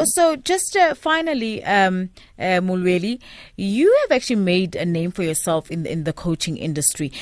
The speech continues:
Speaker 2: So tell us more about, you know, where can we expect to see you? What, what is your next, uh, event? Uh, what else are you doing?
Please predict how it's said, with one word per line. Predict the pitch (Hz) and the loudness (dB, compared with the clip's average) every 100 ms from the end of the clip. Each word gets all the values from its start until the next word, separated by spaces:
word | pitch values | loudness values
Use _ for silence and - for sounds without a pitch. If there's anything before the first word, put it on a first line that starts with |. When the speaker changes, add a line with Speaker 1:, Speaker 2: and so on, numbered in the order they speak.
| - | 2
Speaker 2:
So | 285 | 4
tell | 285 453 466 | 4 2 2
us | 277 | 2
more | 269 214 | 0 0
about, | - 196 180 - - | 4 6 6 0 -6
you | 208 | -2
know, | 196 185 | 0 2
where | 214 269 | 0 -2
can | 311 247 | -2 -2
we | 220 | -2
expect | 180 - 208 196 - | -4 -6 -8 -6 -6
to | |
see | 170 - 254 247 | -6 -2 0 0
you? | 202 226 233 220 | -2 -2 0 0
What, | 190 185 | 2 0
what | 175 180 | 0 0
is | 185 160 | -2 -2
your | 180 | -2
next, | 180 180 - - 180 | 0 -2 -4 -2 -2
uh, | |
event? | - 160 202 214 208 - - - - | -2 -2 0 0 -2 -8 -12 -20 -10
Uh, | 165 165 | -4 -2
what | 147 151 170 180 | -2 0 0 2
else | 180 180 | 2 0
are | 160 | -4
you | 151 | -2
doing? | 151 143 135 | -2 -2 -4